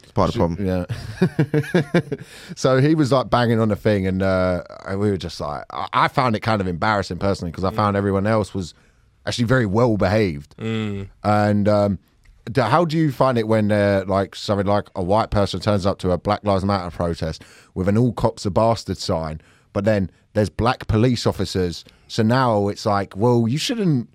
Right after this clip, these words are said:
Speaker 3: Yeah.
Speaker 2: You're, you're telling those police officers that they're bastards because of a racial thing, but they're part of the police?
Speaker 3: Yeah, it's
Speaker 2: Like
Speaker 3: crazy. People don't think things through.
Speaker 1: Yeah.
Speaker 3: They don't understand. Like, they, it, <sighs> they generalize. So they do exactly what they don't want done to them.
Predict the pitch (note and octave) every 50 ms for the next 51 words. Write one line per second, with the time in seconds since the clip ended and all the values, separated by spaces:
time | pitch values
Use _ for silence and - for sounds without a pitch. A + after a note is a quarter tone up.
0 | _ _ - A2 A2 A2 A2 G#2 G#2 G#2 A#2 D#3+ E3+ C#3+ D3+ D#3+ E3 - - F#3+
1 | G3 G3 F#3+ F3+ F3 D#3 E3 E3 F3 F3 D#3 - - D3+ D3 D#3 E3 - - F3
2 | - F3+ E3 - F#3+ E3+ C#3+ D3 C#3 C#3+ C3 B2 - C#3 C3+ C#3+ D3 D3 - -
3 | F#3 F3 D3+ C#3 C3 C#3 D3 C3+ C3 C3 - - A2 - - - D3 C3+ B2 C3
4 | A#2+ B2+ B2 A#2 A#2+ B2+ B2+ B2+ B2 - D3+ C#3 - - D#3 D#3 D#3 C#3+ C3 C3+
5 | C3 - - _ _ _ _ _ _ _ - A#2 A2+ A#2 A2+ - - B2 B2 B2
6 | - B2 G#2+ G#2 A2 - A2 G#2 G#2 A2+ E3 F3 - - - - - G2+ G#2 G#2
7 | G2 G2 F2+ C#2+ F#2 A#2 A2 - A#2 A2+ A#2 A#2 G#2+ G2 G2 F#2+ F#2 F#2 - -
8 | - C#3+ D3 C#3+ - F#3 F3 A#2+ - - A#2+ B2 - - G#2+ G#2 - - - -
9 | G#2 G2 F#2+ F#2+ - _ - E2+ F2 F#2 F2 E2+ F2 - - A2+ B2 C#3+ C#3 A#2+
10 | B2+ A#2+ A#2+ - - - A#2+ A2 G2+ F#2+ F#2+ F#2 F#2+ F#2+ - - - A2 A2+ G#2+
11 | G#2 - - - - - - - - _ _ - - - B2 - - - - -
12 | - - - - - - - - _ _ _ - C#3+ C#3+ C3+ A#2 - - G3+ G3+
13 | G#3 E3+ B2+ A2+ A2 A2+ G#2+ - C#3+ C3+ B2 A#2+ - - - - - D3+ D3+ D3
14 | E3+ D#3+ D3 C3+ B2+ D3 D3+ - - C#3 B2+ B2+ A2+ A2+ A2 G#2 G2+ B2 A#2+ A#2+
15 | G#2 G#2+ A2+ A2+ A#2 G#2+ A2 A2 G#2+ G#2+ - A2 A2+ A2 A2 B2+ C#3+